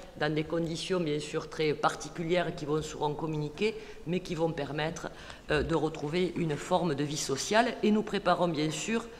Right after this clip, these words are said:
la saison, euh, estivale, avec, euh, euh, l'accueil des enfants dans nos centres de loisirs et, euh,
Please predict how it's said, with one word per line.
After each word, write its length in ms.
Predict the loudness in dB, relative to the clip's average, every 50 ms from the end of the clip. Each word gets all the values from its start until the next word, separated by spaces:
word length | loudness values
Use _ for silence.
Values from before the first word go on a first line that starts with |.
| -16 -16 -18 -10 -4 2
la 180 | 6 6 6
saison, 580 | 6 4 2 0 0 0 2 4 4 4 4 4
euh, 160 | 2 0 0 -2 0 0
estivale, 640 | 0 0 0 -2 -2 0 2 6 6 8 6 6 4 -2 -8 -10 -14 -14 -14 -16 -16 -4 2 4
avec, 480 | 4 4 6 6 4 4 4 2 0 2
euh, 180 | 2 2 2 0 -4 -8 -12 -8 -4 0
euh, 160 | 0 2 2
l'accueil 400 | 4 2 2 2 0 -2 -2 -2
des 240 | -2 -2 -2 -2 0
enfants 540 | -2 -2 -2 -4 0 2 2 4 4 2 -2 -4 -4
dans 120 | -4 -2 -2
nos 160 | -2 -2 -4
centres 640 | -4 -2 0 0 0 0 -2 -4 -4 -4 -4 -4 -4
de 140 | -6 -6 -4
loisirs 640 | 0 2 2 2 2 0 -2 -2 0 0 -2 -2 -4 -8 -12 -14 -14 -16 -16 -8 -2 2
et, 400 | 4 6 8 8 6 6 4 2
euh, 160 | 0 0 0